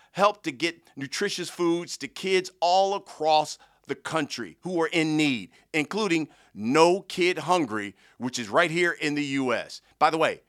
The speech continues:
two years ago in twenty twenty, Athletic Greens donated over one point two million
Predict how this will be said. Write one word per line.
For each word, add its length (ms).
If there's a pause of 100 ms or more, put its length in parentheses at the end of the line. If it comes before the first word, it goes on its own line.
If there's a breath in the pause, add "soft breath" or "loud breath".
(200)
two 140
years 200
ago 140
in 80
twenty 320
twenty, 340
Athletic 480
Greens 340
donated 520 (100)
over 300
one 640 (160)
point 360 (160)
two 480
million 800